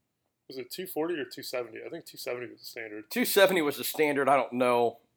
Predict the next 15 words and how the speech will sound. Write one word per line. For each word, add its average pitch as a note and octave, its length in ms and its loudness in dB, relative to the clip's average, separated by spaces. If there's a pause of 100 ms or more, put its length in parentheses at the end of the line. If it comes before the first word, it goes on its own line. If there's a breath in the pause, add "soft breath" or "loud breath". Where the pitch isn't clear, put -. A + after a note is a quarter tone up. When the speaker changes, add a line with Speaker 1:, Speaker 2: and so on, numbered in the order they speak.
(160)
Speaker 2:
I B2+ 140 4
know C3+ 220 8
I B2 140 8
didn't G2+ 300 -2
make G2+ 260 -4
it. F#2 140 -4
Speaker 1:
Yeah. D3 400 4
Speaker 2:
<laughs> - 40 0
Speaker 1:
Uh, E3+ 640 8 (120)
but D3+ 240 6 (240)
Speaker 2:
Yeah. F#2+ 240 2 (140)
Speaker 1:
so D#3 300 8
the, B2 320 4 (100)
the, C#3 120 0 (340)
the, C#3+ 180 4